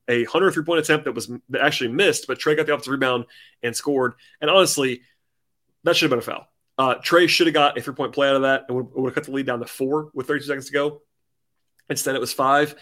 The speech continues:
Would that have changed the game? I kinda don't think so, but it would have been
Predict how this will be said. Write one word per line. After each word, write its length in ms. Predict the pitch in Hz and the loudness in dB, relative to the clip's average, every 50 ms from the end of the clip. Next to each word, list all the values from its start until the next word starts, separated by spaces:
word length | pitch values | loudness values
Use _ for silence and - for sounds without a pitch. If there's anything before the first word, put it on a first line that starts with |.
| - - _ _ _ - | -20 -20 _ _ _ 2
Would 120 | 170 175 | 4 4
that 100 | 190 202 | 6 6
have 80 | 190 170 | 4 2
changed 320 | 156 - 165 170 170 147 | 0 0 0 0 0 0
the 80 | 135 135 | -2 -2
game? 300 | 120 135 143 151 147 139 - - | 0 0 2 0 0 -2 -6 -12
I 60 | 120 | -8
kinda 200 | - - 151 156 | -4 -2 -2 0
don't 220 | 143 143 131 113 | 0 -2 -4 -4
think 180 | - 131 135 135 | -4 -6 -4 -2
so, 220 | - 170 156 160 | 0 0 0 0
but 180 | 151 135 127 - | 0 -2 -2 -2
it 100 | - 123 | -2 -2
would 100 | 131 127 | -2 -2
have 60 | 120 | -2
been 280 | 123 127 123 123 120 | -2 -2 -2 -4 -6